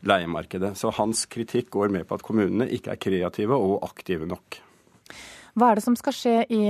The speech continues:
Speaker 2: Stortinget i dag?
Speaker 1: Det er det første forhandlingsmøtet, eh, om, eh, på bakgrunn av kravet fra mange partier om å øke, eh, antall overføringsflyktninger fra Syria, eh,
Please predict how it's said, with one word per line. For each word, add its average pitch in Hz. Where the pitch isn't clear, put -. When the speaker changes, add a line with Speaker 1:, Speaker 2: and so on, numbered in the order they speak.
Speaker 2:
Stortinget 156
i 165
dag? 151
Speaker 1:
Det 113
er 104
det 135
første -
forhandlingsmøtet, 98
eh, 101
om, 104
eh, 98
på 110
bakgrunn 98
av 104
kravet 92
fra 101
mange 90
partier 104
om 95
å 95
øke, 101
eh, 101
antall 95
overføringsflyktninger 90
fra 101
Syria, 107
eh, 107